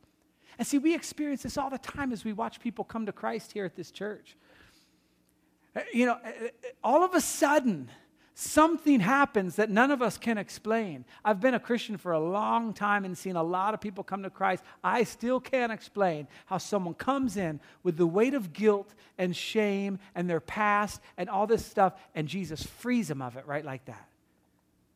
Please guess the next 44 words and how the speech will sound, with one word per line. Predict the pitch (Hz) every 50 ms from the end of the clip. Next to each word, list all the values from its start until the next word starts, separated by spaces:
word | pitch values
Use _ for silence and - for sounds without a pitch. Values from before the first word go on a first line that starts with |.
| _ -
And | - -
they're | 143 143
free. | - - - 233 277 277 220 131 - _ _ _ _ _ _ _ -
And | 185 233
all | 233 226 233
of | 214
a | 185
sudden, | - - 262 254 190 165
that | 160 165 170 165 165
well | 208 214 220 214 190
just | 147 160 - -
springs | - - _ _ _ - 196 214 214 208 165
up | 208 190 - 180
in | 160 147
them | 139 127 113 110 _ _ _ _ _ _ _ _ _ -
to | - 196
eternal | 175 - - 196 190 180 170 170
life. | 170 147 131 127 -
Not | 170 202 247 254 262 202 - -
eternal | 226 - - - 254 254 240 226 208
life, | 214 208 208 185 -
they | - 185 170
die | 143 196 196 185 185 185
and | 175 160
go | 170 175
to | 170 160
heaven. | 151 185 196 175 160 151 135 - - -
Eternal | - 185 - 247 254 226 220
life | 226 233 226
starts | - - 220 196 170 - -
now. | 180 202 214 208 180 165
The | 165
kingdom | - - 240 226 208
of | 180 151
God | 151 208 202 196 170
is | 151 139 - - - -
here. | - - 262 269 233 160 117 101 - _ _ _ _ _ _ _ _ _ _ _ _ _ _ _ _ _ _ -
We'll | 151 -
see | - - 208
that | 190 180 180
in | 160 143
just | 165 156 -
a | 143
second. | - - 220 208 - - -